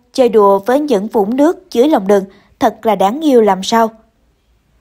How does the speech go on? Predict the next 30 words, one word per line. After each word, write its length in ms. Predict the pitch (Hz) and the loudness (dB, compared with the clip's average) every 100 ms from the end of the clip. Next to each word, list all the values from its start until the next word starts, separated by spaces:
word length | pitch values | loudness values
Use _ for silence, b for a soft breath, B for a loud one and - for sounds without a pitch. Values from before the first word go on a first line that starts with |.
| _ _ _ _ _ _ _ _ | _ _ _ _ _ _ _ _
Thế 140 | 311 349 | -2 0
mà 360 | 320 220 208 | 0 2 0
chỉ 200 | 214 226 | 0 -4
một 260 | 277 262 240 | 0 -2 0
giây 180 | 233 226 | -2 0
sau, 300 | 262 233 226 b b | 2 0 -2 b b
vì 100 | 254 | -6
quá 200 | 247 240 | -2 -2
hào 240 | 311 294 208 | -2 -2 -2
hứng, 280 | 220 247 440 _ | -2 -4 -8 _
lần 220 | 285 247 220 | -2 0 2
đầu 180 | 220 | 0
được 180 | 214 202 | 0 -2
tắm 200 | 247 311 | -4 -2
mưa 140 | 370 262 | -2 0
mà, 200 | 226 208 b b b | 0 -2 b b b
thanh 160 | 330 294 | -6 -2
niên 160 | 294 | -4
hai 220 | 277 285 262 | -2 -2 0
tuổi 300 | 240 196 277 | 0 0 0
liền 280 | 269 208 | 0 -2
vung 300 | 202 277 254 | 0 0 0
một 220 | 233 190 - | -4 -4 -2
cước, 200 | 320 381 B B B | -2 -2 B B B
chiếc 260 | 311 330 - | -4 -4 0
dép 300 | 320 359 - | 0 0 -2
bay 180 | 240 | -2
luôn 240 | 220 240 226 | 0 0 -2
ra 220 | 226 214 | 0 0
đường. 180 | 202 | 0